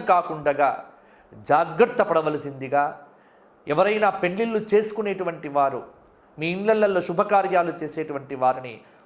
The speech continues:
పురోహితులను గౌరవించే సంప్రదాయం మీ పిల్లలకు నేర్పండి. భవిష్యత్తు తరాలకు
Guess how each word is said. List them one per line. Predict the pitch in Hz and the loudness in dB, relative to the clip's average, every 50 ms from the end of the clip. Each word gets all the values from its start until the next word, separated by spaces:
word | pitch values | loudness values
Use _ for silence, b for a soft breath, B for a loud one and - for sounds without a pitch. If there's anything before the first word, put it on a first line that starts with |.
| _ _ | _ _
పురోహితులను | - 127 151 180 175 151 170 - 160 143 131 123 110 107 107 | -4 0 2 2 2 0 -2 -2 0 0 0 0 -2 -2 0
గౌరవించే | 120 135 156 185 185 185 180 175 147 - 170 | 2 4 4 4 2 2 0 -4 -2 -2 -2
సంప్రదాయం | 160 - 143 135 - 143 139 139 135 131 131 131 131 127 | 0 -2 -4 -4 -4 -2 0 2 2 0 0 -2 -4 -6
మీ | 131 131 123 - - | -8 -10 -10 -8 -6
పిల్లలకు | 156 185 220 254 262 247 233 214 190 | 0 2 4 4 4 2 2 2 2
నేర్పండి. | 165 139 - - - 127 - 117 120 - - - _ _ _ _ _ _ _ _ _ _ _ _ _ _ _ _ _ _ _ _ _ _ _ _ _ _ _ _ _ - | 0 0 0 -2 -6 -6 -6 -8 -14 -16 -18 -20 _ _ _ _ _ _ _ _ _ _ _ _ _ _ _ _ _ _ _ _ _ _ _ _ _ _ _ _ _ 0
భవిష్యత్తు | - 180 202 285 294 - - 320 311 311 269 - - | 2 2 2 2 0 0 0 0 0 2 0 2 2
తరాలకు | 208 196 208 208 208 196 196 - 180 170 | 4 4 4 4 4 2 2 2 0 0